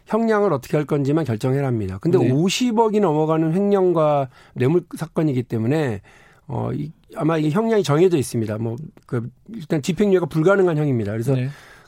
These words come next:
Speaker 1: 그 오 년 이상으로 아마 제가 기억을 하는데, 그러니까 살아야 됩니다.
Speaker 2: 네.
Speaker 1: 그런데 느닷없이 갑자기 재판부가 혹시 그 준법감시위원회라고 준법,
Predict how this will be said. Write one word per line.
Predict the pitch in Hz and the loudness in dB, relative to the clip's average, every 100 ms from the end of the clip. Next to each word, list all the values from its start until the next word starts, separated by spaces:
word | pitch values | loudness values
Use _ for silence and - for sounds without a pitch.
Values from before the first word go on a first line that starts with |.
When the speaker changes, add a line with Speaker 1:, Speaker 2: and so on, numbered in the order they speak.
| _ | _
Speaker 1:
그 | - 135 135 127 127 - | -2 2 4 2 0 -2
오 | 135 131 | 0 2
년 | 180 220 214 208 | 4 2 2 2
이상으로 | 156 160 170 165 147 147 | 2 2 2 2 2 0
아마 | 127 139 | 0 -2
제가 | 135 139 | -2 -4
기억을 | - 143 139 | 0 0 0
하는데, | 160 135 113 139 - - - - - _ | 0 0 0 -2 -4 -16 -20 -20 -20 _
그러니까 | - 165 294 - _ | -2 -2 -2 -12 _
살아야 | - 262 247 | -4 0 2
됩니다. | 139 120 107 76 - | 2 0 -2 -6 -4
Speaker 2:
네. | 131 120 160 | -2 -2 -4
Speaker 1:
그런데 | - 208 180 | -2 0 0
느닷없이 | 147 151 180 156 - 202 359 - | 2 2 2 0 0 -2 -2 -4
갑자기 | 127 - 151 185 | -4 -2 0 0
재판부가 | 147 - 156 131 127 151 90 - - - - - - | -2 -2 0 0 2 0 -2 -10 -20 -20 -20 -10 -8
혹시 | 208 285 | -4 -2
그 | 214 214 | -2 -2
준법감시위원회라고 | - 143 220 - 202 185 196 180 180 170 160 151 131 143 170 123 113 - | -2 0 0 0 0 2 2 4 4 2 0 0 0 0 0 -2 -4 -8
준법, | 143 160 175 | -6 -2 -2